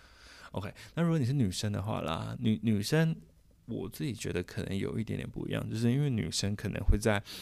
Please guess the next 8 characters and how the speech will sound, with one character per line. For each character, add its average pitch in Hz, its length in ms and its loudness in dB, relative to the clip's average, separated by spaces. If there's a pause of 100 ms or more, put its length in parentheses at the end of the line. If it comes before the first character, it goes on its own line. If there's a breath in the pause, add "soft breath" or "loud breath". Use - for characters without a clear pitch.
(300 loud breath)
每 95 240 6
一 - 80 4
次 135 260 0
感 - 260 -4
情 - 240 -4
受 90 400 0
伤 98 360 -2 (140)
而 87 240 -2